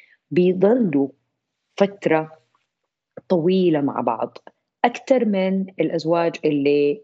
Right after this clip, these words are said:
آه، اجتمعوا، آه، بسبب إنهم بس اجتمعوا، جابوا أولاد، وبعد ما يغ-، يبدأ يغلق أو يخلص، آه، دورهم، آه، في تنمية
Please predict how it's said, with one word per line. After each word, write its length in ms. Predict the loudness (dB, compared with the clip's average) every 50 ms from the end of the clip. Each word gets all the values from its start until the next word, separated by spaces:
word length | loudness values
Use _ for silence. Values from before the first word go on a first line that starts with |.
| _ _ _ _ -2
آه، 260 | 0 0 2 2 0 -2
اجتمعوا، 840 | -2 -4 -4 -2 -2 -2 0 0 -2 -2 0 0 0 2 0 0 -2 -6 -6 -4
آه، 240 | -4 -2 -2 -4 -6 _ -6
بسبب 340 | -4 -2 0 0 0 0 -2
إنهم 280 | -2 -2 -2 -2 -4 -2
بس 180 | -4 -4 -2 -4
اجتمعوا، 560 | -6 -6 -2 -2 -2 -2 -4 -4 -4 -4 -4 -4 _ _ -20 -20 -20 -20 -20 -20 -8 0 2
جابوا 280 | 4 4 4 4 2
أولاد، 540 | 0 0 -4 -2 -2 -2 0 -2 -2 -4 -4
وبعد 320 | -4 -2 -2 0 0 0 0
ما 140 | 0 0
يغ-، 520 | 0 -2 0 0 0 0 0 0 -2 -2 -2 0
يبدأ 320 | 0 0 0 2 2 2
يغلق 540 | 2 2 0 2 2 2 2 2 0 0 -2 -2
أو 120 | -4 -4 -4
يخلص، 760 | -4 -4 -2 -2 -2 0 0 0 -2 -2 -4 -6 -12 -16 -16 -18 -18 -16 -14 -14 -14 -14 -10 -6
آه، 400 | -4 -2 -2 0 0 -2 -2 -2
دورهم، 680 | 0 2 2 2 4 2 0 -2 -2 -4 -4 -4 -6 -10 _ _ _ _ _ -6 -4
آه، 280 | -2 -2 -2 -2 -4
في 160 | -4 -6 -8
تنمية 340 | -4 -2 0 0 0 0 0